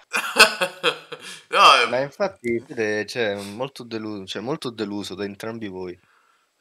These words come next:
Speaker 1: Eh, infatti, proprio da Tony sono deluso, non lo aspe-, mi aspettavo un po' più di guerriglia, però no.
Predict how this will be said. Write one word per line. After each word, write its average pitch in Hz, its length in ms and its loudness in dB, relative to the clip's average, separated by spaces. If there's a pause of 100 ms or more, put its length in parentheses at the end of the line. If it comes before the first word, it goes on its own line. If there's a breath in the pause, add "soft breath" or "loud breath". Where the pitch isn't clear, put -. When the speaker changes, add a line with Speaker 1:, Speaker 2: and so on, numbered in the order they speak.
(140)
Speaker 1:
Eh, 110 80 -8
infatti, 104 580 2 (400)
proprio 123 340 4
da 113 180 2
Tony 117 420 4
sono 101 240 -2
deluso, 98 500 -6
non 92 200 -4
lo 104 60 -4
aspe-, - 460 -8 (100)
mi 107 380 -10
aspettavo 120 440 0
un 120 80 -6
po' 135 180 -6
più 135 160 -8
di 127 760 -4
guerriglia, 104 800 -2
però 101 380 0
no. 95 280 -6